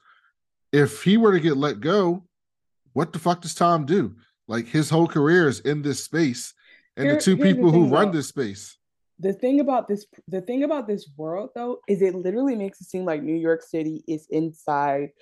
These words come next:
Speaker 2: the Waystar building. Like, i-, in a healthy environment, Tom could get any job he wants. He's been a V P of X Y Z.
Speaker 1: Yeah, but, but
Speaker 2: Yeah,
Speaker 1: you're, but
Speaker 2: he
Speaker 1: you're
Speaker 2: doesn't
Speaker 1: missing the
Speaker 2: want
Speaker 1: key
Speaker 2: that.
Speaker 1: point.
Speaker 2: Uh-huh.
Speaker 1: No, you're missing the key point. Logan is like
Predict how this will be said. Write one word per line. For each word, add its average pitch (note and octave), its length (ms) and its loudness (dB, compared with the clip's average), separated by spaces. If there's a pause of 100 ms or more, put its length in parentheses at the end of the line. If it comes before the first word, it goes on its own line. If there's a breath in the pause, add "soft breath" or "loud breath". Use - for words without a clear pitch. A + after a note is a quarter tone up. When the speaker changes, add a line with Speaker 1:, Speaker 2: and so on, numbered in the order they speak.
(180 soft breath)
Speaker 2:
the D#3+ 80 2
Waystar D#3 500 2
building. E3 360 -2
Like, F3 260 -4 (540)
i-, A3+ 240 -4
in A#3 140 4
a G#3 80 2
healthy D4 480 0
environment, A3+ 640 -6 (120)
Tom A#3 160 -10
could C4 160 -10
get D#4 220 -8
any G3+ 160 -10
job F#3+ 300 -12
he F#3 120 -20
wants. - 420 -14
He's G#3 200 -4
been B3+ 120 2
a A#3 40 0
V G3 340 -4
P G3 340 -6
of F3 200 -4
X F#3+ 200 -4
Y F3+ 120 4
Z. F#3 40 6
Speaker 1:
Yeah, F#3 60 6
but, D3+ 260 0 (200)
but D#3 140 -2
Speaker 2:
Yeah, F3 140 6
Speaker 1:
you're, D3+ 160 2
but A#2+ 200 -6
Speaker 2:
he B3+ 80 4
Speaker 1:
you're A#3 60 6
Speaker 2:
doesn't A3 120 6
Speaker 1:
missing E3 180 0
the D3+ 60 0
Speaker 2:
want F#3+ 140 -2
Speaker 1:
key E3+ 80 -2
Speaker 2:
that. C#3 100 -6
Speaker 1:
point. E3+ 300 0 (180 soft breath)
Speaker 2:
Uh-huh. F3+ 140 -8
Speaker 1:
No, D3+ 80 4
you're C#3+ 180 2
missing D#3+ 320 0
the C#3 80 2
key C3 220 -6
point. C3+ 360 -8 (1300 soft breath)
Logan A#3 500 2
is G#3+ 140 -2
like D#3+ 160 0